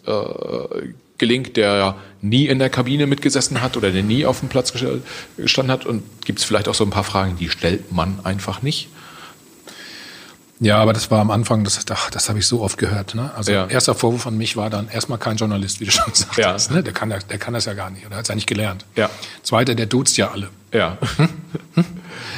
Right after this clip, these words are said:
Speaker 2: Hab ich so oft gehört.
Speaker 1: Ja, okay.
Speaker 2: Äh, ganz bekannte Moderatoren haben immer gesagt, äh, „Guten Abend“ oder „Guten Morgen, äh, meine Damen und Herren.“
Speaker 1: Ja.
Speaker 2: Das wäre ein Füllwort.
Speaker 1: Ja.
Speaker 2: Das sind die, die es heute immer noch sagen,
Speaker 1: Ja.
Speaker 2: übrigens im Fernsehen. Ich sag's nicht.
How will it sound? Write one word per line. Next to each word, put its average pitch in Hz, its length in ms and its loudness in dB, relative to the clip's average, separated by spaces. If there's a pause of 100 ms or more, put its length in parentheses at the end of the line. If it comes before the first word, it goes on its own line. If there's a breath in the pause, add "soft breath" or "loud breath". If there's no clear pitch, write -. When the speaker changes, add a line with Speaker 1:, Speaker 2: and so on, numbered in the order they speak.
(600 loud breath)
Speaker 2:
Hab - 100 2
ich 117 140 2
so 120 260 4
oft - 160 -6
gehört. - 380 -10
Speaker 1:
Ja, 104 200 4
okay. 113 340 4
Speaker 2:
Äh, 131 40 -2 (260)
ganz 143 200 0
bekannte 131 320 2
Moderatoren 120 480 0
haben 123 220 -2
immer 110 100 -6
gesagt, 117 320 -6
äh, 113 40 -6 (920 loud breath)
„Guten 127 200 -2
Abend“ 123 260 -2
oder 113 100 -2
„Guten 113 280 -4
Morgen, 110 360 -2
äh, 104 420 -10
meine 107 200 -4
Damen 107 180 0
und 104 160 -2
Herren.“ 101 320 0
Speaker 1:
Ja. 110 60 4
Speaker 2:
Das 87 160 2
wäre 120 100 0
ein 107 60 -2
Füllwort. 110 500 2 (220)
Speaker 1:
Ja. 101 160 0
Speaker 2:
Das 104 140 0
sind 110 160 -4
die, 127 100 2
die 131 80 0
es 120 140 0
heute 113 200 0
immer 113 140 0
noch 95 140 -2
sagen, 95 360 -10
Speaker 1:
Ja. 113 160 2
Speaker 2:
übrigens 196 380 2
im 214 120 4
Fernsehen. - 420 0 (220 loud breath)
Ich - 140 4
sag's 131 300 4
nicht. 156 260 -2